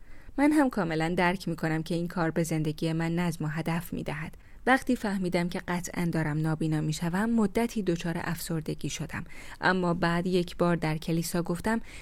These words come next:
«کاری هست که بتوانم کمک کنم؟» گفتند: «خب می‌توانی ظرف‌ها رو خشک کنی؟» گفتم: «بله، حتماً.»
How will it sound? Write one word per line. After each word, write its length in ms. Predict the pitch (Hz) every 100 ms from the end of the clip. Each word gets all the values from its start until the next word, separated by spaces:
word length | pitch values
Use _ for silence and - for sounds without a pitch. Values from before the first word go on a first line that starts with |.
| -
«کاری 260 | 285 285
هست 320 | 240 240 226 -
که 100 | 156
بتوانم 540 | 160 185 165 160 160
کمک 380 | 170 175 165 160
کنم؟» 400 | - 165 170 170 - - -
گفتند: 420 | 240 - 277 269 - - -
«خب 220 | - 277 -
می‌توانی 480 | 277 277 233 175 175
ظرف‌ها 380 | 180 175 -
رو 60 | 190
خشک 360 | 185 190 165 -
کنی؟» 380 | 180 175 185 - -
گفتم: 340 | 208 - 247
«بله، 260 | 240 269 277
حتماً.» 500 | 175 180 - 214